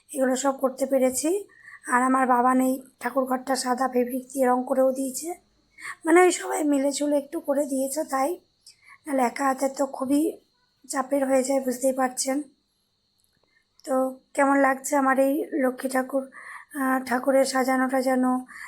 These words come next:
তারপরে ভোগ, ভোগ রান্না করেছি, এগুলো সব কেমন হয়েছে জানাবেন কমেন্ট করে।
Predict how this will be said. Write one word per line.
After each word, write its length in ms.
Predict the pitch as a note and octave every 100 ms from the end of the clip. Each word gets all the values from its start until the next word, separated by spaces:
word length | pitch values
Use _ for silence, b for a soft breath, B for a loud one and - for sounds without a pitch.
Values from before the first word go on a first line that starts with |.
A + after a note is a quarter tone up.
| -
তারপরে 280 | B3+ B3+ B3+
ভোগ, 220 | A3+ A#3+ B3 - C#4 C4+ B3
ভোগ 180 | B3
রান্না 320 | C4 B3+ B3+ C4
করেছি, 380 | C4 B3+ B3+
এগুলো 220 | B3 B3+ B3+
সব 220 | C4+ C4 - B B B -
কেমন 260 | C4+ C4+ B3
হয়েছে 240 | B3+ C4+
জানাবেন 460 | C4 B3 B3+ C4+ C#4+
কমেন্ট 300 | C4 B3 B3+
করে। 320 | C4 C#4 F#4+